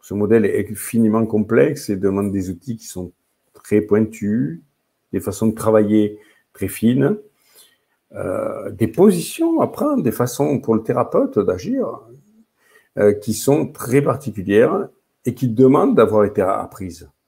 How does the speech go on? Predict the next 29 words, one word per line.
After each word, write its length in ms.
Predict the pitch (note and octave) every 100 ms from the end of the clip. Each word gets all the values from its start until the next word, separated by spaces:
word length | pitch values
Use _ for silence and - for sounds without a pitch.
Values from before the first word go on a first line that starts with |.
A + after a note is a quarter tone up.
| _
On 120 | G2 A#2
n'invente 480 | B2+ C3 D#3 D3
pas 180 | C#3+ G3
l'eau 120 | C4
chaude, 500 | - G#3+ C#4+ - - - - - - - - _ -
c'est 100 | -
pas 140 | C#3
un 80 | C#3+
don 380 | B2+ D3+ G#3+ D3
là. 240 | F2+ - _ _ _ _ _ _ _ _ _
C'est 480 | - G2+ G#2 G2+ G2+
comme 220 | B2 B2
tout 220 | F3 E3+
outil, 540 | C#3+ - A3+ B3+ - - _ _
si 200 | - B2+
on 100 | B2+
veut 200 | A#2 F3+
être 140 | G3
performant 680 | - C#3+ - B2+ B2+ A#2 G#2+
dans 200 | G#2 A2
ce 100 | A2
qu'on 180 | - G#2
fait, 420 | - - F#2+ D#3 - _ _ _ _ _ _ _ _ -
euh, 60 | - - - - - _ _ _ -
le 140 | G#2+
mieux 240 | G#2 G#2 B2
c'est 160 | -
de 60 | A2
l'apprendre. 560 | A2+ - C3 A2 -